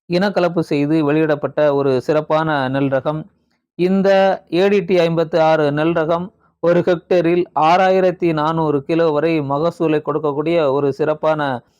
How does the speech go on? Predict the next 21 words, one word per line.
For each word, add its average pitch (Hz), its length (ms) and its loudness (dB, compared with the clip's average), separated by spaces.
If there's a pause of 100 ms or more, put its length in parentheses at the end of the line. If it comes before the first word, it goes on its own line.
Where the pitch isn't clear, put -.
(280)
நல்ல, 156 800 2
சிறந்த 165 400 0
நெல் 151 200 0
ரகமா 151 380 -2
இருக்கிறது. 139 600 -2
இந்த 165 600 -2
நெல் 156 200 -4
ரகத்தை 151 600 -2 (280)
கார், 165 440 2
குருவை 160 540 0
மற்றும் 143 360 -6
நவரை 156 440 0
பட்டங்களில் 151 600 -4
பயிர் 151 240 -2
செய்ய 147 340 -2
ஏற்ற 151 600 -2
ஒரு 135 220 -2
சிறப்பான 147 520 -4
நெ-, 135 180 -4
நெல் 135 240 -2
ரகம். 139 340 -4